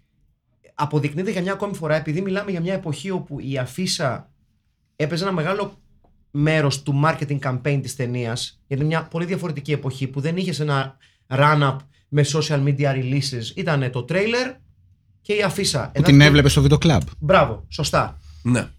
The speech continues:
Speaker 1: Εμένα μου θυμίζει το κακό που έκανε η αφίσα στο αντίστοιχο Combat Shock. Που όταν είχε βγει το Combat Shock είχε πλασαριστεί ως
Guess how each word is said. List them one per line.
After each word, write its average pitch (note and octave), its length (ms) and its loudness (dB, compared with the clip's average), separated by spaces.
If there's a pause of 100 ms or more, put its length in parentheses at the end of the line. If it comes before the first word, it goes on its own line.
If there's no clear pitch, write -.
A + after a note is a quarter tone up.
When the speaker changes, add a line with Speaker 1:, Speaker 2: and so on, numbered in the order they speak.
Speaker 1:
Εμένα G3 380 2
μου B3+ 120 -4
θυμίζει F3 880 -2
το E3 140 -4
κακό D#3+ 400 -2
που G3 160 -2
έκανε G3+ 500 -2
η C#3+ 160 0
αφίσα D#3+ 680 -4
στο - 200 -6
αντίστοιχο G#3+ 680 -4
Combat G#3+ 280 -2 (140)
Shock. D#3 160 0 (500)
Που E3+ 80 -2
όταν G3+ 200 0
είχε G3+ 160 -2
βγει G#3+ 100 -4
το G3 120 -4 (160)
Combat F3 120 0
Shock F3 220 -4
είχε F3 120 -8
πλασαριστεί E3 520 -4
ως F3 320 -2